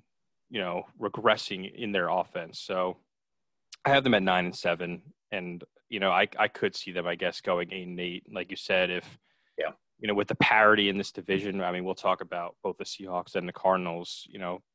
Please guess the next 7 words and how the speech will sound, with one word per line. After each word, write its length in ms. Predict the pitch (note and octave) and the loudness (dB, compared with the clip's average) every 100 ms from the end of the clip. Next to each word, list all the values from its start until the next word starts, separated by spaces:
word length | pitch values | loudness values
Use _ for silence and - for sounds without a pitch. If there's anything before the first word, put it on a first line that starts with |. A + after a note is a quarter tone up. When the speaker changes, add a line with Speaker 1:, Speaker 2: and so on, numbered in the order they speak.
| _ _ | _ _
Speaker 1:
I 60 | A2 | 0
mean, 320 | G#2+ G2+ G2 | 2 2 0
this 200 | - A2+ | 0 0
division 360 | - G#2 G2+ F#2 | 2 2 2 0
is, 360 | F2 F2 - - _ _ _ _ _ _ _ _ - | -4 -4 -8 -12 _ _ _ _ _ _ _ _ -6
it's 220 | G#2 - | -4 -4
just, 420 | - G#2 - - | -2 -2 -4 -12